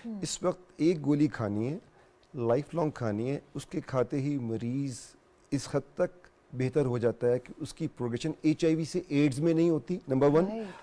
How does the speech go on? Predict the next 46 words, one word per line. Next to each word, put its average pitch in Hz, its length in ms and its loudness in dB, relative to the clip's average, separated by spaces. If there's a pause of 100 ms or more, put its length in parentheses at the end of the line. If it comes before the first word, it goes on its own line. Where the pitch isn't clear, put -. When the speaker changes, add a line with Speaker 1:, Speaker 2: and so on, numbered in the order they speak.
(320)
Speaker 2:
husband 156 320 2
to 170 120 4
wife 135 300 2
transmission 143 600 -4
रुक 131 120 -4
जाती 151 380 -2
है, 208 60 -4
Speaker 1:
वाह। - 500 -14
Speaker 2:
माँ 147 240 4
से 180 180 -2
बच्चा 135 360 -4
सौ 175 340 0
फीसद 160 440 -4
बच 127 220 0
जाता 127 400 2
है। 160 360 0
अगर 151 200 0
माँ 139 480 0
ने 170 100 2
दवाई 123 320 2
खाई 123 380 -2
हो 147 160 -2
तो 147 120 -6
बच्चे 117 280 -6
को 151 120 -6
नहीं 127 300 -2
होगा। 98 200 -6
It's - 160 -8
in - 140 0
Pakistan, 131 520 2 (260)
it's - 120 -18
Speaker 1:
क्या 160 120 0
बात 190 80 2
Speaker 2:
हंड्रेड 185 80 0
परसेंट। 208 320 -2
Speaker 1:
है, 190 160 -12 (120)
ठीक। 262 160 -8
Speaker 2:
Right। 156 140 2 (400)
The 165 100 0
only 226 260 0
issue 190 200 -4
is 196 60 0
इसमें 180 480 -4
adherence 139 580 -2
challenge 131 340 0
है, 185 120 -4